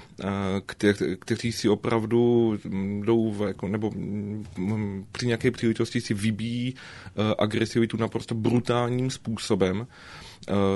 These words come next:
často třeba na takových relativně jako bezbraných obětech, jako jsou, eh, bezdomovci. Takové případy se objevují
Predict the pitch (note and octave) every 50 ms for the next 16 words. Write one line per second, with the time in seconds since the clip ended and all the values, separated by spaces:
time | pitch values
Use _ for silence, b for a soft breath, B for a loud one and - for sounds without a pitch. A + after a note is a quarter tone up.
0 | F2 - - - A2+ G#2 - - A#2 - - A2+ G2 A2 A2+ A2 G#2+ A2 G#2+ G#2+
1 | G#2+ G#2+ G#2 - - G#2 - A#2 A2+ A2+ A2 - A#2 G#2+ G#2 G#2+ A2 - A#2 G#2+
2 | A#2 A2+ A2 A2 G#2+ G#2 E2+ - - G#2 - G#2 G2+ G#2+ G#2 G#2 F#2+ A2 A2 A2+
3 | A2 G#2+ - G2 G2 G#2+ - - A2 - G#2+ G2+ - - - - G#2+ G#2 A2 A2+
4 | A2 A2 G#2+ G#2+ G#2 G#2 G2+ G2+ G2+ G2+ G2+ G2+ G2+ G2 G#2 G#2 G2 F#2+ A2 A2
5 | G#2+ G2 - - - A2+ - F#2+ - - C3 C3 B2+ - - A2+ G#2 - A#2+ C3
6 | C3+ - - D3+ - - - G#2 F#2 G#2+ A2 A2+ A2+ A#2+ B2+ C3 C3+ C#3 C#3